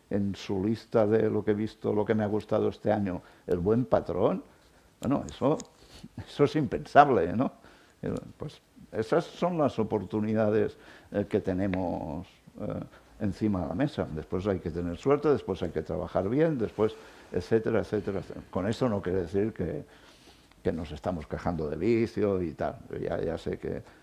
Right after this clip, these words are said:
que no vamos por ahí, pero hemos de ser capaces de adaptarnos a eso,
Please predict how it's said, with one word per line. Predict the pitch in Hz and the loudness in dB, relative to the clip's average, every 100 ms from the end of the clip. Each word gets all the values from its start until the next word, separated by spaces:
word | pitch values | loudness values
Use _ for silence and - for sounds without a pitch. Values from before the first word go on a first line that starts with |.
| _ - | _ -4
que | 90 87 | 0 0
no | 85 92 | -2 0
vamos | 90 87 87 | 0 -2 -6
por | - 80 | -6 -4
ahí, | 85 147 - - _ | 2 2 0 -16 _
pero | 98 90 | 2 4
hemos | 113 131 98 | 4 2 2
de | 101 | -2
ser | - 107 92 | 0 -2 2
capaces | 104 127 - 147 143 | 0 0 0 -4 -4
de | 92 101 98 | -2 2 2
adaptarnos | 87 85 - 113 120 120 82 - | 0 -6 -2 0 2 0 -4 -8
a | - 69 | -10 -12
eso, | - | -10